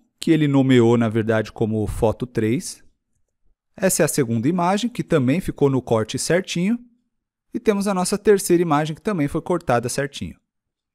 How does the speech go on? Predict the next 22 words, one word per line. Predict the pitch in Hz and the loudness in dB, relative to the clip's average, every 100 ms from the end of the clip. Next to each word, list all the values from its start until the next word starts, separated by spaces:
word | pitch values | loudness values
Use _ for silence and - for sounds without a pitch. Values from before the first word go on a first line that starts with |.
| _ _ _ _ _ - | _ _ _ _ _ -6
E | 220 | -4
como | 185 131 | -2 0
eu | 113 | 0
falei, | - 165 156 196 | 0 0 2 -2
se | - | -4
você | 165 - | -6 -4
for | 175 - 170 | -4 -4 -4
fazer | 170 151 156 | -2 -4 -4
neste | 156 160 214 - | -2 0 -2 -4
estilo | 160 - - 123 | -8 -6 -4 -2
aqui, | 113 - 185 190 - _ _ | -2 -4 -4 -4 -6 _ _
onde | 135 135 | -4 -4
você | 131 - | -4 -2
utiliza | 123 - 123 120 113 | -2 -2 -2 -2 -4
várias | 95 120 156 135 - - _ _ _ | -2 -2 0 -2 -4 -10 _ _ _
páginas, | 127 151 156 110 104 95 | 0 0 0 -2 -6 -6
né, | 117 143 | -6 -6
que | - | -4
eles | 104 | -6
chamam | - 120 113 104 | -6 -6 -4 -6
de | 101 | -8
páginas, | - 123 156 117 95 - | -6 -4 -2 -4 -6 -10